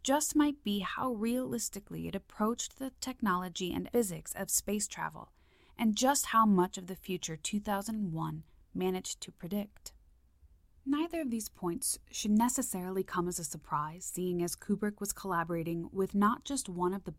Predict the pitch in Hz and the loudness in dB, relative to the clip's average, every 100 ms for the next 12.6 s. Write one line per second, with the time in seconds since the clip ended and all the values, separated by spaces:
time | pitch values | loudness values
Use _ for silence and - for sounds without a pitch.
0 | - 143 170 - - 151 151 180 214 208 | -8 -6 -4 -6 -4 -2 0 -2 -2 -4
1 | 240 247 240 - 254 262 262 269 _ - | -2 -2 -4 -6 -8 -6 -6 -8 _ -20
2 | _ _ 240 214 269 277 285 269 277 214 | _ _ -8 4 8 8 8 6 4 2
3 | 220 214 220 190 - 220 254 - 214 190 | 0 0 -4 -6 0 0 0 2 4 4
4 | 185 - - - 240 254 247 - - - | 2 -6 -8 -4 -2 0 -2 -4 -6 -4
5 | 202 185 - - 196 - 190 202 160 170 | -4 -4 -6 -6 -8 -6 -4 0 0 -2
6 | - - 190 - 175 - 170 156 156 - | -8 -8 -8 -6 -6 -6 -8 -8 -12 -16
7 | - - - - - - - - _ _ | -12 -10 -10 -14 -20 -20 -20 -20 _ _
8 | 226 226 214 240 233 208 190 180 175 175 | 2 4 4 2 0 -2 0 0 2 2
9 | 175 185 185 160 - 160 170 156 160 156 | 6 6 6 2 0 0 2 2 2 -6
10 | - 160 151 156 - 165 165 160 160 160 | -6 -6 -4 -4 -2 -2 -2 -2 -2 -4
11 | - 156 - 165 151 156 - 170 - - | -6 -10 -8 -4 -4 -4 -8 -2 -2 -2
12 | 170 - - 156 156 165 | -4 -2 -2 -2 -2 -8